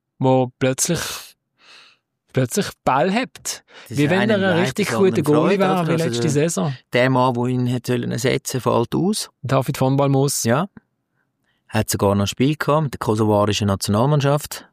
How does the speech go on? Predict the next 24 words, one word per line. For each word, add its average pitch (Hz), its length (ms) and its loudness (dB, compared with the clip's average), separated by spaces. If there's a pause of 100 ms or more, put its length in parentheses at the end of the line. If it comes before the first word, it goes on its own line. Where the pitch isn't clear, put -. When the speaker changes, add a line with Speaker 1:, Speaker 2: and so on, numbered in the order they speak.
Speaker 2:
weil 117 140 -6
dort, 110 260 2
glaub 101 260 0
ich, - 100 -2
auch 120 280 0 (420)
eine 123 120 -6
Sperre 117 280 0
war 143 380 0 (120)
vom 117 500 -2
Speaker 1:
Ja. 123 100 0
Speaker 2:
Nummer 123 180 2
eins. 117 460 0 (1000)
Ich 113 140 -2
würde 110 120 0
sagen, 104 360 -2
eine 95 460 -2 (420)
gute 165 360 0
Woche 185 400 0 (1040)
für 165 220 0
ihn. 120 260 0 (200)
Für 127 260 0
einen, 127 240 0
der 120 100 2
eigentlich 123 380 0